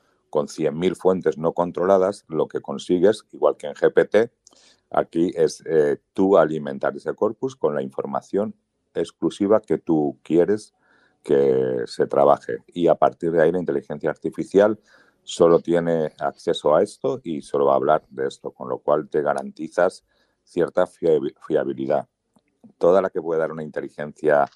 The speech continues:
artificial que sigue siendo generativa y, y que de vez en cuando, pues bueno, tiene ahí su arte,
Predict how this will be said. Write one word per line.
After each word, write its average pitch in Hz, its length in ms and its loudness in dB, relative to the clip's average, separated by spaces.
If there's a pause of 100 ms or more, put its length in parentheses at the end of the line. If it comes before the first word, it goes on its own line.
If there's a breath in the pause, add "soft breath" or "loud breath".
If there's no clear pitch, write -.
(600 soft breath)
artificial 82 540 0
que 87 100 -10
sigue 78 160 -4
siendo 80 300 -4
generativa 92 720 0
y, 71 440 -8 (160)
y 76 140 -18
que 73 200 -8
de 69 100 -2
vez 71 180 -2
en 73 120 -6
cuando, 78 240 -2
pues 90 160 -2
bueno, 80 260 -4
tiene 73 280 -6
ahí 73 160 -4
su 73 280 -4
arte, 69 600 -2